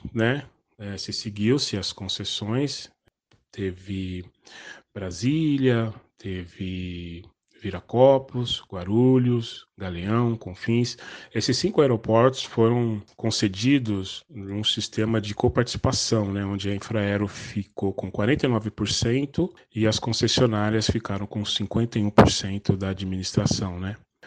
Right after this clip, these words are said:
É, a partir do, do, do governo Michel Temer, mudou-se o modelo de concessão, né, passando pra modelo de concessão por blocos, né?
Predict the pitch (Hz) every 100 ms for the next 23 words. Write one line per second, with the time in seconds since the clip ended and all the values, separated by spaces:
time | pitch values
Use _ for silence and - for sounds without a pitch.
0 | - - - - 113 110 110 143 - 240
1 | 196 - 127 113 107 104 104 101 98 95
2 | 101 98 95 98 98 98 95 95 92 87
3 | - 110 - 110 101 - 160 143 98 87
4 | - _ _ - 131 131 120 139 175 -
5 | 110 95 90 - 104 131 113 104 131 147
6 | 113 101 104 98 104 - 101 - - _
7 | - 101 95 - 101 - 101 104 113 -
8 | 117 117 107 104 110 107 _ - - 98
9 | 101 - 104 104 120 110 104 107 - -
10 | - - - 104